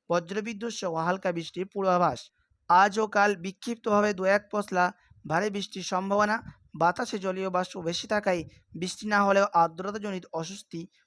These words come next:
বজায় থাকবে। আজ সর্বনিম্ন তাপমাত্রা ছিল আঠাশ পয়েন্ট তিন ডিগ্রি, গতকাল সর্বোচ্চ তাপমাত্রা ছিল বত্রিশ ডিগ্রি। গত চব্বিশ ঘন্টায় বৃষ্টি হয়েছে এক পয়েন্ট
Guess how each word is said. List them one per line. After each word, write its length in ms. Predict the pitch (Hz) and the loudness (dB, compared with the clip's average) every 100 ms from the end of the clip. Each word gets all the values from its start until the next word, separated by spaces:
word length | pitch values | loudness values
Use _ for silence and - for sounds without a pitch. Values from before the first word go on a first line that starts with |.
| - | -8
বজায় 400 | 165 160 156 190 185 | 0 2 2 0 0
থাকবে। 300 | 156 143 131 - - _ _ _ _ - | -4 -4 -10 -10 -14 _ _ _ _ 4
আজ 220 | 175 190 - | 6 6 2
সর্বনিম্ন 540 | 190 185 190 208 208 214 | 2 4 4 2 0 -2
তাপমাত্রা 520 | 214 208 202 196 220 214 | 0 2 4 2 2 -2
ছিল 220 | - 190 180 180 160 | -2 -2 0 0 0
আঠাশ 220 | 165 196 - | 2 0 -4
পয়েন্ট 260 | 190 185 190 | -4 -2 -4
তিন 140 | 170 180 | -4 -4
ডিগ্রি, 300 | 180 185 202 214 220 | -4 -6 -6 -8 -8
গতকাল 420 | 165 165 208 208 208 202 | -4 -4 -2 -2 -2 0
সর্বোচ্চ 400 | 190 180 190 - 190 | -4 -4 -6 -6 -2
তাপমাত্রা 460 | 170 165 165 - 185 | 0 2 -2 -2 -8
ছিল 160 | - 160 | -6 -6
বত্রিশ 460 | 156 160 - 220 202 | -2 -4 -6 -10 -10
ডিগ্রি। 300 | - 147 139 - _ _ _ _ _ _ | -8 -8 -8 -12 _ _ _ _ _ _
গত 180 | 160 196 | -4 -2
চব্বিশ 360 | 220 214 196 226 | -2 -6 -4 -6
ঘন্টায় 360 | 208 214 208 208 | -2 -2 0 -2
বৃষ্টি 300 | 180 175 214 | -4 -6 -2
হয়েছে 320 | 202 202 196 233 - _ _ | 0 0 -2 -8 -10 _ _
এক 160 | 165 175 - | -2 -2 0
পয়েন্ট 260 | 185 185 | -2 0